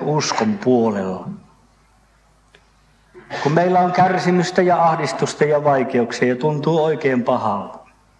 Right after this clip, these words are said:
niin silloin tunne sanoo, että Jumala on vihainen.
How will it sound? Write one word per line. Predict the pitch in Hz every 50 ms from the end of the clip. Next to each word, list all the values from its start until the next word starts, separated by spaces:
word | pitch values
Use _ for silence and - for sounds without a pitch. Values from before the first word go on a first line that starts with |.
| _ _ _ - _ _ _ _ _ _ _ _ _ _ _ _ _ _ _ -
niin | 160 160 160 170 - - -
silloin | - 190 208 208 196 196 190 185 185
tunne | 196 196 202 196 180 156 131
sanoo, | - - - 143 143 139 135 131
että | 123 - - 127 117 - - - - - - - _ _ _ - - _ _ _ _ _ _ _ _ _ _ _ -
Jumala | 151 160 165 156 143 135 131 127
on | 127 123 120 123
vihainen. | 131 135 123 131 127 113 110 110 110 104 - - - -